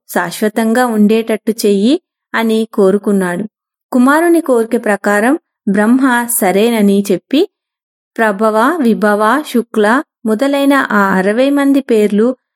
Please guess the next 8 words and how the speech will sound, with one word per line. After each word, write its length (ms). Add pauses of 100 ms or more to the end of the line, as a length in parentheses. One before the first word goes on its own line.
(180)
మన 400 (260)
సంవత్సరానికి 840
పెట్టి, 600 (400)
శ్లోకంలో 640
ఆ 260
పేర్లు 500
శాశ్వతంగా 840
ఉండేటట్లు 720